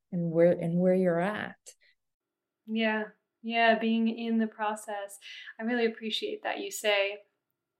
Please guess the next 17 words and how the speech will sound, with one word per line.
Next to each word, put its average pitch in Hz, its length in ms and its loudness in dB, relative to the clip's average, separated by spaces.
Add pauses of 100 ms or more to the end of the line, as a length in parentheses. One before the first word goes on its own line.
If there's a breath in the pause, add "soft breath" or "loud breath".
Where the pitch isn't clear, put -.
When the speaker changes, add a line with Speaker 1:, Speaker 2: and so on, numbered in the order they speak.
(260)
Speaker 2:
everyone's 220 540 6
journey 214 400 4
towards 208 280 -4
balance 202 440 -4
is 214 240 -18
different, 294 520 -2
and 214 180 -2
you're, 208 120 4 (880)
how - 180 2
you're 240 180 2
gonna 226 260 0 (140)
balance 226 340 4
yourself 220 360 0
today, 233 360 2
it 294 100 4
might 214 300 2
look 240 140 -6